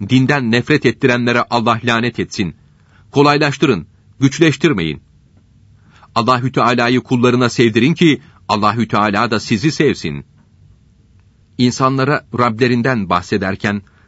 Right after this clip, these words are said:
korku ve sıkıntı veren şeylerden söz etmeyin. Bir kimse yakinen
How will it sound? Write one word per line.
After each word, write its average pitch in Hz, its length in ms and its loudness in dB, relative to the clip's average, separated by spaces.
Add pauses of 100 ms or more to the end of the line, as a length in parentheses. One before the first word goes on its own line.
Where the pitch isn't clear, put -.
(120)
korku 127 360 0
ve 151 80 2
sıkıntı 139 480 -2
veren 123 220 0
şeylerden 117 540 0
söz 107 280 -2
etmeyin. 73 500 -6 (1500)
Bir 202 120 2
kimse 220 360 2
yakinen 135 760 0